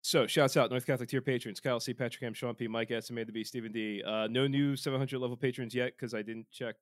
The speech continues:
the Patreon today. All right, uh, plugs, voicemail two six seven, seven three one, seven two one eight. Give us your name, pronouns. Tell us what you would do with Bill Walton's penis.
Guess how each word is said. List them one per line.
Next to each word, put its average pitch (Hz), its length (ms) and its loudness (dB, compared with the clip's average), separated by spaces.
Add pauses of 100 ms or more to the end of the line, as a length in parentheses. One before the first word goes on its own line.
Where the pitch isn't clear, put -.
(160)
the 123 320 -8 (100)
Patreon 208 500 -16
today. - 180 -20 (200)
All 123 80 -2
right, 104 80 -6 (360)
uh, 131 140 6
plugs, 156 640 6 (520)
voicemail 160 340 8
two 180 100 0
six 151 120 2
seven, 151 180 10
seven 147 260 2
three 156 180 0
one, 143 340 0 (280)
seven 151 220 0
two 147 100 0
one 143 100 4
eight. 131 100 2
Give 127 80 0
us 120 100 -2
your 135 60 -4
name, 131 140 0
pronouns. 127 360 0
Tell 143 160 2
us 143 140 -4
what 139 140 -2
you 165 160 -4
would 143 160 0
do 117 260 0
with 107 380 -6
Bill 110 140 0
Walton's 107 240 -2
penis. 101 320 -8